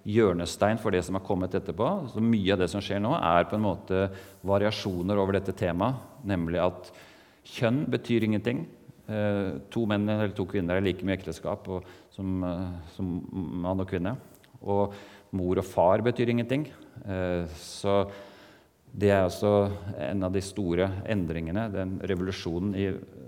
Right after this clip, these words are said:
tenkning omkring barn i Norge. Fordi nå er, har barn mistet retten til sine egne foreldre, mistet retten til mor eller far.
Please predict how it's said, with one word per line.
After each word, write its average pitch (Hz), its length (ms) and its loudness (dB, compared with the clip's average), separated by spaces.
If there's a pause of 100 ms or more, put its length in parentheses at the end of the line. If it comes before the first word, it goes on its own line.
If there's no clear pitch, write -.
(360)
tenkning 90 440 -4
omkring 92 460 -4
barn 104 380 2
i 98 60 -2
Norge. 104 320 -2 (420)
Fordi 101 220 -2
nå 95 180 2 (1000)
er, 92 260 0 (320)
har 104 80 0
barn 95 380 6
mistet 107 500 2
retten 98 360 -4
til 101 120 0
sine 98 240 0
egne 85 200 -2
foreldre, 87 360 0 (360)
mistet 104 600 -4
retten 87 280 -4
til 92 160 -6
mor 92 220 -4 (300)
eller 87 240 -2
far. 123 260 0